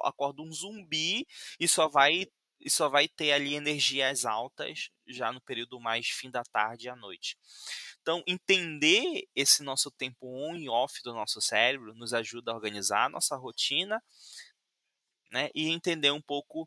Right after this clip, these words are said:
sobre o nosso comportamento de decisões de compra. Então, tu percebe por que eu não gosto de construir estratégias com base em gatilhos mentais? E preci-, prefiro ir numa outra linha, como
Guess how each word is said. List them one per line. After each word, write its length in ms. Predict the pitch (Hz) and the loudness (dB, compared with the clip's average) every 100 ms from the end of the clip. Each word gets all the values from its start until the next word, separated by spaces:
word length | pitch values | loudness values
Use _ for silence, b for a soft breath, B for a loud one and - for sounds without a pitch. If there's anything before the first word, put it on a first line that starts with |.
| _ | _
sobre 240 | - 160 151 | -6 -4 -2
o 20 | |
nosso 220 | 156 - | -2 -4
comportamento 580 | 156 143 139 135 123 123 | -4 -4 -2 -2 -2 -6
de 80 | 131 | -6
decisões 520 | 123 127 120 113 117 | 0 2 0 -2 -4
de 100 | 120 135 | -6 -8
compra. 500 | - 104 117 - - _ _ _ _ _ _ _ _ _ _ - B B | -10 -12 -12 -18 -18 _ _ _ _ _ _ _ _ _ _ -12 B B
Então, 160 | 143 | 0
tu 80 | 143 | 8
percebe 380 | 151 - 175 180 | 10 12 10 10
por 180 | 160 160 | 4 6
que 100 | 160 | 6
eu 80 | |
não 140 | 151 151 | 6 6
gosto 220 | 135 147 | 6 6
de 40 | - | 2
construir 300 | 135 127 135 | -2 2 2
estratégias 560 | - 123 131 135 139 | 2 4 6 6 4
com 120 | - 120 | -2 8
base 280 | 120 120 | 8 8
em 40 | 113 | 2
gatilhos 320 | 104 127 107 | 0 0 -6
mentais? 560 | 101 127 170 170 - - _ b b b b - | 2 8 8 8 2 -2 _ b b b b -4
E 60 | |
preci-, 380 | - - 131 127 - | 2 2 2 -2 2
prefiro 580 | 127 - - 156 160 151 | 2 2 2 4 4 0
ir 120 | 147 | -2
numa 260 | 143 135 | -2 -2
outra 460 | 123 151 208 - 131 | -2 -2 -4 0 2
linha, 460 | 123 160 180 123 - | 4 2 2 0 -2
como 520 | - 151 156 170 170 | -6 -6 -4 -8 -12